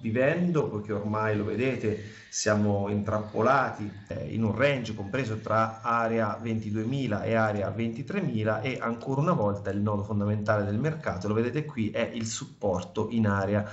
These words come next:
eh, ventiduemila. Vedete qui che, eh, insomma, tutto era partito dalla negazione del pattern bearish engulfing di implicazione ribassista. E vedete che il mercato non aveva rotto il, il minimo della, della seconda barra, questa qui che vedete ad ampio range,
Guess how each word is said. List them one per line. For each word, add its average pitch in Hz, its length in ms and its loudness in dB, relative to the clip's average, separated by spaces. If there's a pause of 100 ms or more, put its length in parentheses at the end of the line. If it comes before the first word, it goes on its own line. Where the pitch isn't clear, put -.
(340)
eh, 95 540 4
ventiduemila. 104 800 0
Vedete 107 380 0
qui 127 180 -6
che, - 320 -4 (540)
eh, - 340 0
insomma, 104 280 0
tutto 127 260 2
era 110 100 6
partito 151 460 -2
dalla 101 180 0
negazione 101 540 -2
del 95 180 -4
pattern 104 800 0 (400)
bearish 113 420 8
engulfing 107 720 0
di 110 320 -2 (140)
implicazione 104 1040 -2 (100)
ribassista. 117 1080 0 (240)
E 113 240 -4
vedete 107 280 0
che 101 80 -2
il 101 80 2
mercato 98 520 0
non 92 220 -2
aveva 92 320 0
rotto 107 440 0
il, 90 440 0
il 95 140 -2
minimo 104 580 0
della, 90 400 0
della 92 160 0
seconda 95 420 -2
barra, 107 420 4
questa 107 280 -8
qui 104 160 -6
che 98 80 -6
vedete 101 300 -4
ad 95 100 -2
ampio 107 260 0
range, 104 400 0